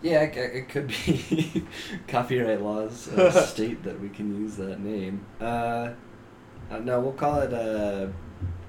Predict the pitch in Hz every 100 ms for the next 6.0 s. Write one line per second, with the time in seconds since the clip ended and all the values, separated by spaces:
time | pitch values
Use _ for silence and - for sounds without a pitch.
0 | - - - - 123 120 104 95 92 85
1 | 82 - - - - - 87 85 - 95
2 | - 110 98 98 90 - - - - -
3 | - - - 113 113 147 147 120 95 120
4 | 98 90 87 92 - 151 214 311 - 226
5 | 208 202 202 - 190 202 190 170 -